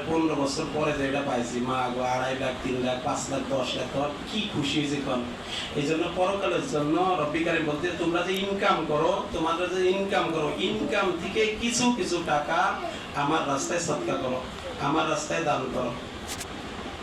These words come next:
এটা পরকালে যখন আল্লাহ পাক এটা খুলে দেবে, যখন এই নিয়ামতগুলো আমাদের দেখাবে, তখন আমরা অনেকেই আফসোস করবো, "আরে, ইচ্ছা করলে তো আমি আরো কত টাকা দিতে পারতাম, ইচ্ছা করলে আমি আরো কত আমল করতে পারতাম, তাহলে আমি আরো কত নিয়ামত পাইতাম জান্নাতের ভিতরে।"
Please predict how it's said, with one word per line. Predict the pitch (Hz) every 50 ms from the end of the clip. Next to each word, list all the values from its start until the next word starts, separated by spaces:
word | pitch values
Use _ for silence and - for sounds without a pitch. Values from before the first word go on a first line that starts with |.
| -
এটা | 147 151 156 160 160 165
পরকালে | 165 165 170 170 160 160 156 139
যখন | 143 147 147 156 160 151
আল্লাহ | 147 151 151 147 151
পাক | 147 147
এটা | 147 151 143 135 -
খুলে | 143 139 151 139
দেবে, | 139 143 135 131 127 123 120 120 - - - - - - - - -
যখন | 135 143 147 143 160
এই | 156 156 151
নিয়ামতগুলো | 147 151 160 160 156 151 143 - - 147 151 151
আমাদের | 151 156 151 - - -
দেখাবে, | - - - 143 139 127 123
তখন | 147 147 151 156 156
আমরা | 151 151 151 151
অনেকেই | 151 156 165 170 175 -
আফসোস | - - - - - 139 - - -
করবো, | 135 135
"আরে, | 135 139 143 135 135
ইচ্ছা | 147 151 151 - 196
করলে | 190 190 190 196 196
তো | 190 180
আমি | 170 170 175
আরো | 175 175 180 180 170 170 - - - - - - - - -
কত | - - 214 214 - -
টাকা | 180 165 160 143
দিতে | 143 143 139 143 147
পারতাম, | 143 - 147 143 147
ইচ্ছা | 160 156 - 180 180
করলে | 180 180 170 175 175
আমি | 156 151 160 160
আরো | 160 160 165 - -
কত | 269 - - -
আমল | - 175 175 170 165 156 139
করতে | 151 - - - 147
পারতাম, | 147 147 147 151 151 139
তাহলে | - 170 - -
আমি | 180 170 - 180
আরো | 180 180 - - 269
কত | 254 262 254 - - -
নিয়ামত | 240 226 220 202 202 196 196 190 185 180 170 - -
পাইতাম | - 156 156 170 180 170 156
জান্নাতের | 147 147 143 139 139 139 139 147 139
ভিতরে।" | 135 131 123 127 135 131 135 - -